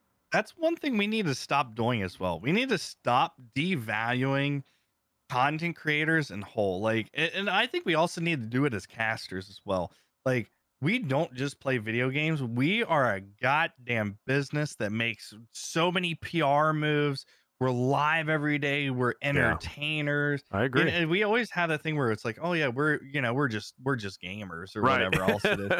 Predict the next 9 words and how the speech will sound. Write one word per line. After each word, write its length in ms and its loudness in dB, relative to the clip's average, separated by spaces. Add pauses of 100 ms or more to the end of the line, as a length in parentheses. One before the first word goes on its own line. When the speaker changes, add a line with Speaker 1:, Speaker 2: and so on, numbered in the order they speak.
(160)
Speaker 2:
<laughs> 120 -12
Speaker 1:
But 120 2
we're, 280 4
we're 140 4
not. 540 2
Like, 200 -2
we're 220 2
tech 340 -6
support, 600 -2